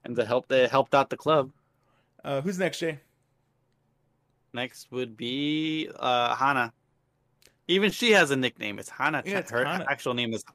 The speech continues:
Speaker 1: Hanako.
Speaker 2: Yeah, Hana. Adorable.
Speaker 1: Mm-hmm.
Speaker 2: Uh, this is, I do love the old trope of can't cook.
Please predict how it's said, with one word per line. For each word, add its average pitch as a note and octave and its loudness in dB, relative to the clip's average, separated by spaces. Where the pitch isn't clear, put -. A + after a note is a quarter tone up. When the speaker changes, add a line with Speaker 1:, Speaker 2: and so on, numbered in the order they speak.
Speaker 1:
Hanako. A2 -4
Speaker 2:
Yeah, D3+ -4
Hana. D3+ -8
Adorable. D#3 0
Speaker 1:
Mm-hmm. A#2+ -18
Speaker 2:
Uh, C3+ 4
this D3 -6
is, D#3 -4
I D3+ 4
do D#3 2
love E3 4
the D#3 -4
old D#3 0
trope E3 -2
of C#3+ -4
can't D3 -4
cook. D#3 -4